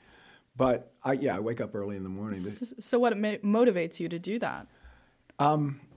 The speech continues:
Speaker 1: I'm
Speaker 2: What
Speaker 1: gonna
Speaker 2: motivates
Speaker 1: say
Speaker 2: you to keep playing?
Speaker 1: my, my eldest son is thirty. Oh, you mean cl-, playing? Oh,
Speaker 2: Yeah.
Speaker 1: to wake up, here's why I wake up at three in the morning. So,
Speaker 2: <laughs>
Speaker 1: and then I'll,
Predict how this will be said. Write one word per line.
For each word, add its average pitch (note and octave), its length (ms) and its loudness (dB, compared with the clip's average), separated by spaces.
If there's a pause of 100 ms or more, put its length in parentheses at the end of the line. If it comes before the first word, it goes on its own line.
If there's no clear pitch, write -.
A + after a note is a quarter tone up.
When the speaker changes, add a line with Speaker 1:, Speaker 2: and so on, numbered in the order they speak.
(160)
Speaker 1:
I'm G#3+ 80 4
Speaker 2:
What A3+ 100 6
Speaker 1:
gonna B3 160 8
Speaker 2:
motivates C#4 240 10
Speaker 1:
say - 80 10
Speaker 2:
you C#4 60 8
to C4 100 6
keep A#3+ 240 0
playing? F3+ 460 0
Speaker 1:
my, D3 340 2
my C3+ 220 0
eldest D#3 400 0
son C3 220 -4
is C3 140 -6
thirty. E2 420 -8 (360)
Oh, D3 120 4
you C3+ 100 6
mean B2 260 -2
cl-, - 120 -8
playing? A2+ 520 -8
Oh, D3+ 120 10
Speaker 2:
Yeah. C#3 100 4
Speaker 1:
to D3 80 2
wake A#3+ 300 12
up, G3 260 8
here's A3 220 8
why A3+ 140 12
I - 20 8
wake D3+ 180 4
up B2 120 0
at - 60 -8
three F#3+ 160 0
in F3+ 60 -4
the D3+ 60 -10
morning. - 200 -6
So, D#3+ 200 2
Speaker 2:
<laughs> F#3+ 640 2
Speaker 1:
and D3+ 120 2
then D#3 120 0
I'll, C#3 200 -2